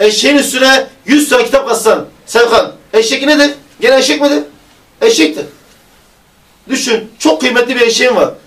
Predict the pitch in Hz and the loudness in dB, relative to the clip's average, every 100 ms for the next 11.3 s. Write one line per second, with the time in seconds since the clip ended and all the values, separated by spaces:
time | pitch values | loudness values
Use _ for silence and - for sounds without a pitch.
0 | _ 220 233 240 - 294 214 240 269 277 | _ 0 2 2 2 0 2 2 2 0
1 | - - _ 202 226 254 240 233 254 269 | -6 -20 _ -2 2 2 2 2 2 2
2 | 262 - _ _ 180 190 196 196 226 240 | -2 -10 _ _ 0 2 2 0 0 0
3 | 247 - 247 233 247 254 233 - 202 220 | 0 0 0 0 0 0 0 0 0 2
4 | 240 247 240 240 240 247 254 226 - _ | 0 0 0 2 2 2 0 -2 -10 _
5 | _ 202 262 247 254 254 233 226 247 254 | _ -8 -4 -2 -4 -2 -2 0 2 4
6 | 240 226 220 226 220 - 247 247 247 247 | 2 2 0 -2 -2 -2 0 2 0 0
7 | - - _ 226 240 254 247 247 254 220 | -4 -14 _ -2 0 2 2 2 0 -2
8 | 254 240 - 190 165 - - - 214 214 | -2 0 0 0 -2 -4 -12 -4 -2 -2
9 | 262 277 269 269 - - _ _ - 269 | 0 2 2 2 -2 -14 _ _ -4 -4
10 | 262 233 226 208 - 262 - 240 233 226 | 0 0 2 0 -2 -4 -2 -2 0 0
11 | 220 233 | 2 0